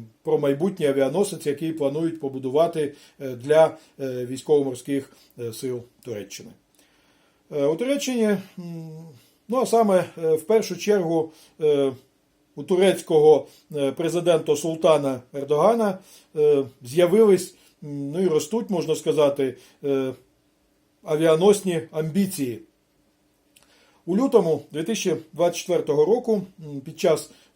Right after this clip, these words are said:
візиту на, е, м, судноверфь, е, головного турка всіх часів Ердогана, е, вперше офіційно, е, представили проєкт, е, авіаносця власної, е, розробки. Е, ну, але тоді, м, в лютому,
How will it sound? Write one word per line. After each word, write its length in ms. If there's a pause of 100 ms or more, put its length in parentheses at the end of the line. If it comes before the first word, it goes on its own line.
візиту 520 (100)
на, 300 (300)
е, 40
м, 300 (500)
судноверфь, 640
е, 260
головного 480
турка 320
всіх 280
часів 420 (320)
Ердогана, 580 (320)
е, 160
вперше 500
офіційно, 760 (320)
е, 340 (500)
представили 600
проєкт, 520
е, 260 (340)
авіаносця 720 (200)
власної, 720 (260)
е, 240
розробки. 540 (500)
Е, 220
ну, 60
але 240
тоді, 320
м, 420
в 60
лютому, 500